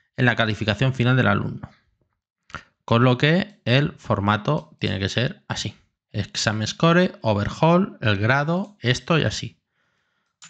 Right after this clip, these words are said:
Esto sí, porque digo, es que la puntuación, lo que había copiado aquí, no me cuadraba nada, ¿vale? Es lo que tiene no leer las cosas bien, chicos. No hagáis como yo.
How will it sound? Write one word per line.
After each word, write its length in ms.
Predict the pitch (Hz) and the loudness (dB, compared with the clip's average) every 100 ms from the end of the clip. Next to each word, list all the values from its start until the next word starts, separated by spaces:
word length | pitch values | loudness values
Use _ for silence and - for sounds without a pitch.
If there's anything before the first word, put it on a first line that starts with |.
| _ - | _ -8
Esto 320 | 98 - 107 | -6 -2 -2
sí, 280 | - 101 - - | 0 -4 -8 -16
porque 220 | 120 104 | -8 -6
digo, 340 | 101 101 101 104 | -2 -2 -2 -2
es 140 | 107 | -4
que 260 | - 135 - - _ _ | -2 -2 -4 -20 _ _
la 140 | 107 104 | -4 -2
puntuación, 580 | 104 104 - 117 104 - | -4 -6 -2 -2 -2 -4
lo 200 | 110 - | -4 -4
que 80 | |
había 200 | 101 98 | -4 -4
copiado 400 | 101 101 110 107 | -4 0 2 2
aquí, 400 | 110 135 156 190 113 | 2 2 0 -2 -4
no 240 | 110 110 | 0 2
me 120 | 107 | 2
cuadraba 480 | 151 156 110 95 95 | 2 2 2 0 0
nada, 400 | 123 160 127 - _ - | 2 2 0 -6 _ -14
¿vale? 340 | 101 110 127 _ _ - _ _ - | -10 -8 -10 _ _ -20 _ _ -4
Es 420 | 127 - - - | -4 -2 -6 0
lo 140 | 127 117 | 4 4
que 80 | |
tiene 440 | 107 117 135 135 - | 4 4 2 2 -4
no 240 | 117 113 | 0 2
leer 220 | 110 107 117 | 4 4 2
las 160 | 110 | 0
cosas 300 | - 107 107 | -2 -2 -2
bien, 180 | 101 98 | -2 -6
chicos. 420 | - - 101 - | -6 -10 -10 -12
No 240 | - 113 117 | -6 0 2
hagáis 240 | 113 113 | 4 2
como 260 | - 113 107 | 0 -2 2
yo. 320 | 110 151 | 2 0